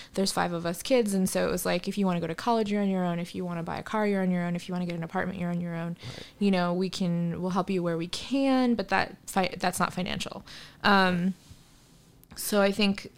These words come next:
Speaker 1: um, for all intensive purposes, even though I avoided, um,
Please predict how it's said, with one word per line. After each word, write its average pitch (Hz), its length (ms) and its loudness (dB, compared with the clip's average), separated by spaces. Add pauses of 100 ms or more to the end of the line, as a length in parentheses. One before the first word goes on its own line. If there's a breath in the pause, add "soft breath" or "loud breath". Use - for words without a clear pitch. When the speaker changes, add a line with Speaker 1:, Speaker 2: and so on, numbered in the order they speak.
(120)
Speaker 1:
um, 180 280 2
for - 240 -2
all 180 280 2
intensive 185 420 0
purposes, 180 680 -4
even 180 280 0
though 180 160 0
I 180 60 -2
avoided, 180 680 -2 (540 loud breath)
um, 180 580 -2